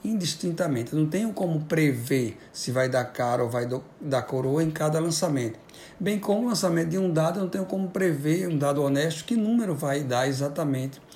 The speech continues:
em cada lançamento, ok? Então, é um experimento chamado de aleatório. Se eu quisesse uma coisa correta, uma coisa que dá um valor só, seria um experimento determinístico.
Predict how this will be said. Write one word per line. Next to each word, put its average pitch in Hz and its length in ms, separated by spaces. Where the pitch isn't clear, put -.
em 156 120
cada 131 380
lançamento, 135 640
ok? 156 500
Então, 135 180
é 139 100
um 139 40
experimento 127 500
chamado 135 380
de 147 240
aleatório. 139 720
Se - 120
eu 196 60
quisesse 180 380
uma 160 120
coisa 139 400
correta, 131 640
uma 131 60
coisa 135 200
que 135 120
dá 127 200
um 135 300
valor 143 340
só, 156 400
seria 165 260
um 170 40
experimento 151 580
determinístico. 160 1120